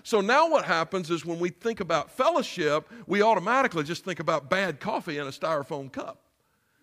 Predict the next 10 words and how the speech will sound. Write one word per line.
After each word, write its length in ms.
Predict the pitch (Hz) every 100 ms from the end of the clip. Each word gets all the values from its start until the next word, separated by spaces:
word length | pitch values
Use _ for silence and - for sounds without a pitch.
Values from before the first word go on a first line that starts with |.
| _ -
And 120 | 151
by 160 | 214
the 80 | 160
way, 300 | 156 180 131 - _ _ _ _ _ _ _ -
styrofoam 640 | - - 339 180 151 -
cups 440 | 185 165 - - -
are 80 | 147
of 100 | 131
the 120 | 131 - -
devil. 380 | 156 151 -